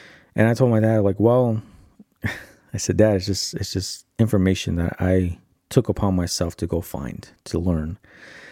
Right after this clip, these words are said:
And me and my wife, of course, you know, we learned a lot of things. And even for my wife's end, I mean, there was things that I've been able to learn from her and her family, which was a big stepping stone for me to start that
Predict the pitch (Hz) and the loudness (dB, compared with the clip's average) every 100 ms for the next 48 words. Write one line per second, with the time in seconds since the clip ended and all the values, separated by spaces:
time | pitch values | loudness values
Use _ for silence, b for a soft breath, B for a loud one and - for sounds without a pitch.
0 | B B 101 101 98 98 95 120 113 101 | B B 2 4 4 2 2 4 4 2
1 | 101 127 123 107 98 - 95 92 - 90 | 2 4 2 0 -6 0 0 2 0 0
2 | 92 92 98 98 92 87 _ _ _ _ | 2 2 2 2 0 -4 _ _ _ _
3 | _ _ 95 95 90 85 85 85 - 90 | _ _ 2 2 2 0 0 -2 0 0
4 | 90 90 85 90 87 87 85 85 82 87 | 0 0 0 0 -2 -2 -2 -2 -2 2
5 | 131 - 87 85 85 _ - 87 85 80 | 0 0 -4 -2 -6 _ -6 -4 -2 -4
6 | 87 - _ - 95 90 - 92 87 82 | -6 -12 _ 0 2 2 0 -2 -2 -4
7 | 85 82 85 87 80 82 - - - 90 | -4 -2 -2 -4 -4 -4 -4 -8 -2 0
8 | 85 90 110 85 85 80 95 _ B B | 0 -2 -2 -2 -2 -4 -8 _ B B
9 | B B B B - 95 - - - 95 | B B B B 0 0 -2 -10 -2 0
10 | 90 90 98 85 82 - - - - 110 | 2 2 2 2 -2 -14 -20 -8 -2 0
11 | 95 87 90 85 - 87 95 95 87 - | 0 -2 0 -2 -2 0 2 2 0 -4
12 | - - 80 - - B B B B 95 | -8 -2 -2 -2 -8 B B B B -8
13 | 78 | -8